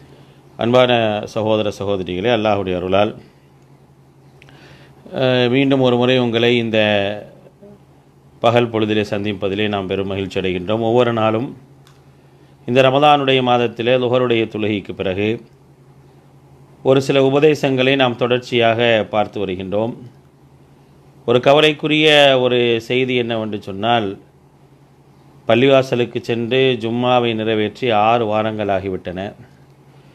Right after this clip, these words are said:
மிகவும் ஒரு கவலைக்குரிய ஒரு செய்தியாகத்தான் இருக்கின்றது.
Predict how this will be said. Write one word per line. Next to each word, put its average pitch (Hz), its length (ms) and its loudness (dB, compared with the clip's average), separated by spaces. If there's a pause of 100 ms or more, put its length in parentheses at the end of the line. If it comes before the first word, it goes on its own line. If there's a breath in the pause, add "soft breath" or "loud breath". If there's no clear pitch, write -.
(420 soft breath)
மிகவும் 123 320 2
ஒரு 127 160 4
கவலைக்குரிய 123 920 2
ஒரு 110 220 -2
செய்தியாகத்தான் 107 720 -2
இருக்கின்றது. 92 600 -10